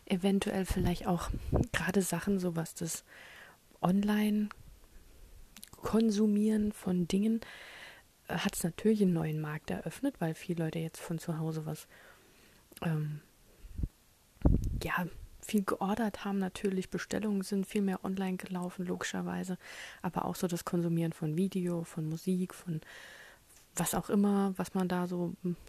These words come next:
runterladen kann, auch Sch-, Videospiele oder, äh, was auch immer. Ähm, ich weiß nicht, ob sich daraus jetzt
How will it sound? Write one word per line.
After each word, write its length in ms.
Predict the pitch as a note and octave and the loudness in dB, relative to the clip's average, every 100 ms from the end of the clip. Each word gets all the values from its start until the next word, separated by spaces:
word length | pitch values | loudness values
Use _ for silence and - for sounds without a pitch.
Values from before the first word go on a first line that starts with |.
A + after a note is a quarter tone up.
| - | 6
runterladen 640 | A3 G3+ F#3 F3+ - G#3 | 8 8 6 8 8 8
kann, 360 | - - F#3 F#3 - - | 4 4 4 2 -8 -6
auch 220 | - F3 | -4 -4
Sch-, 240 | - - F3+ | -6 -10 -2
Videospiele 720 | F#3 F3 F3 - F#3 F3 E3+ | 0 0 -4 -4 -2 -2 -2
oder, 320 | - E3+ E3+ - | -4 -6 -8 -10
äh, 60 | - - _ - - _ | -14 -14 _ -20 -20 _
was 160 | - - | -10 -8
auch 100 | - | -4
immer. 240 | F3 G3+ - - - - - - - - | -2 -2 -4 -14 -18 -18 -20 -20 -14 -2
Ähm, 360 | F3+ F3+ F3 - - _ _ _ - - | 0 2 0 -4 -16 _ _ _ -6 -4
ich 220 | F#3 - | -4 -2
weiß 220 | D#3+ D#3+ | -4 -2
nicht, 140 | B3+ | -2
ob 120 | C4 - | -4 -6
sich 160 | G#3 | -8
daraus 420 | - F#3+ F#3+ F#3 | -6 -6 -6 -6
jetzt 360 | F#3 - - - | -6 -8 -12 -18